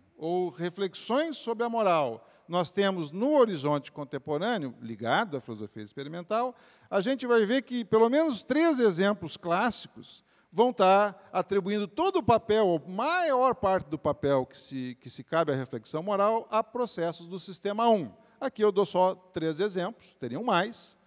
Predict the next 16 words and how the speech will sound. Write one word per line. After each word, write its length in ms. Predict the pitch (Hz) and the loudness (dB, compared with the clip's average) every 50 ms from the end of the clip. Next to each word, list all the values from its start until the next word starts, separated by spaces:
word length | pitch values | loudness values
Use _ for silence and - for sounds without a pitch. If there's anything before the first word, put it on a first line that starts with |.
| _ _ _ _ _ _ _ _ _ | _ _ _ _ _ _ _ _ _
o, 440 | - 123 123 123 127 123 113 - 127 | -12 -10 -6 -6 -6 -6 -6 -4 -2
ah, 420 | 127 127 123 120 120 120 120 120 127 | -2 0 0 0 0 0 -2 -2 -2
de 100 | 127 156 | -2 -2
autores 440 | 160 156 - 160 165 175 185 - | -2 0 0 -2 -2 -2 -2 -4
que 100 | - 214 | -8 -12
vão 320 | 196 147 156 220 262 254 202 | -6 0 2 4 4 2 0
nessa 300 | 147 139 131 - 139 127 | -2 -8 -8 -8 -10 -10
direção, 520 | 123 147 147 165 151 - 240 208 139 110 | -8 -8 -8 -8 -8 -8 -8 -8 -8 -8
de 120 | 110 110 - | -12 -12 -10
pensar 400 | - 147 139 131 - 160 165 151 | -8 -8 -6 -6 -4 -4 -4 -4
que 260 | _ - 208 247 262 | _ -10 -10 -6 -6
a 60 | 208 | -4
reflexão 560 | 147 147 139 - - 143 - - - 139 135 | -4 -6 -8 -10 -12 -14 -14 -14 -14 -12 -10
moral, 320 | 175 240 233 151 135 147 151 | -8 -6 -4 -4 -4 -4 -6
por 160 | - 165 123 | -8 -10 -10
exemplo, 360 | 110 101 98 110 131 170 _ | -10 -10 -10 -12 -14 -14 _